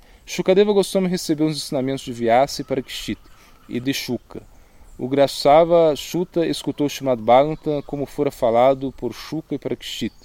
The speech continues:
e em seguida foi narrar todo o Purana aos sábios da Misharanya, guiados por Saunaka. A partir dessa história,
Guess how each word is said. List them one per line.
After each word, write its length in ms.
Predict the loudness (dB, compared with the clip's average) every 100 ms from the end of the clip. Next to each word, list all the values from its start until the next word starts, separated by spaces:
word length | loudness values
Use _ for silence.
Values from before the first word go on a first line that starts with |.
| -20 -20 -20 _ -20 -16 -6
e 80 |
em 80 | -4
seguida 400 | -2 -2 0 0
foi 160 | 0 -2
narrar 460 | 0 0 0 0 -6 _
todo 200 | -2 0
o 40 | 0
Purana 440 | -2 0 0 0
aos 120 | -2
sábios 360 | 0 2 2 0
da 80 | -4
Misharanya, 640 | -4 -6 -6 -6 -8 -12 -18 -20 -20 -20 -20 -20
guiados 560 | -12 0 4 4 2 -6
por 280 | -6 -6 -6
Saunaka. 640 | -4 -4 -4 -8 -12 -20 -20 _ -20 -16
A 80 |
partir 320 | -2 0 0 0
dessa 280 | 0 0
história, 500 | -6 -2 2 4 2